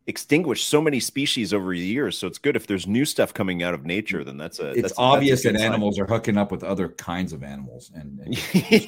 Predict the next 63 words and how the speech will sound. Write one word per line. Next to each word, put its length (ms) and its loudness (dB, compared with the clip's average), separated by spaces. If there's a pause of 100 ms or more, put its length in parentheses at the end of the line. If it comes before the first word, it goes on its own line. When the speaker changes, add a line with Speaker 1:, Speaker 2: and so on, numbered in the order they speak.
(220)
Speaker 1:
Yeah, 540 2
that's 180 8
what 140 -4
climate 340 4
Speaker 2:
I 40 -2
Speaker 1:
change 120 4
Speaker 2:
always 120 8
Speaker 1:
is 40 -2
Speaker 2:
wondered 260 6
Speaker 1:
doing, 120 -4
Speaker 2:
if 40 -2
Speaker 1:
man. 120 -2
Speaker 2:
that 40 -6
Speaker 1:
It's, 100 -2
Speaker 2:
worked, 100 2
Speaker 1:
it's, 160 -6
it's 60 -4 (140)
Speaker 2:
actually. 80 -4
Speaker 1:
forcing 340 2
them, 240 -4 (260)
it's 160 -2
forcing 380 4
them. 100 -4
Actually, 340 0
actually, 300 0
there 160 -2
is 240 0
an 80 0
Speaker 2:
Does 120 0
that 60 2 (100)
Speaker 1:
animal 200 2
Speaker 2:
work? 140 0
Speaker 1:
around 220 -6
here. 320 -10 (360)
So 140 0
there 100 6
is, 180 0
so 140 4
there 120 6
is 100 2
an 100 -2
animal 640 -2
that 120 0
exists 640 -6 (640)
that 340 -2
is 180 0
a 80 -4
result 360 -6
of 100 -20
climate 260 -10
change, 500 -18
e-, 140 -6
especially 380 -6
in 100 -6
British 220 -6
Speaker 2:
Wow. 80 -2
Speaker 1:
Columbia, 260 -6 (840)
and 120 -2
it's 140 -8
called 240 0
the 40 -6
spirit 560 -4
bear. 260 -8